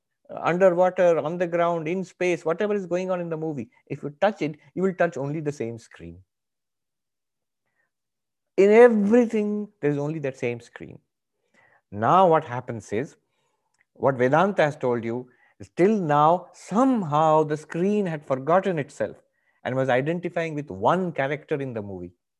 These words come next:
It could be the hero or the villain or something,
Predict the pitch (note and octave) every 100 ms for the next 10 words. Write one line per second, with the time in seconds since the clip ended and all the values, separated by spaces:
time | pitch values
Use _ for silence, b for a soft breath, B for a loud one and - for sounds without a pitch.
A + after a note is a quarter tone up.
0 | _ _ _ _ _ _ _ _ _ _
1 | D4+ C#4 E3 C3+ A#2+ A2 A#2 A#2 A2+ G2+
2 | F#2+ G#2 A2+ G#2 G2+ - D#3 D3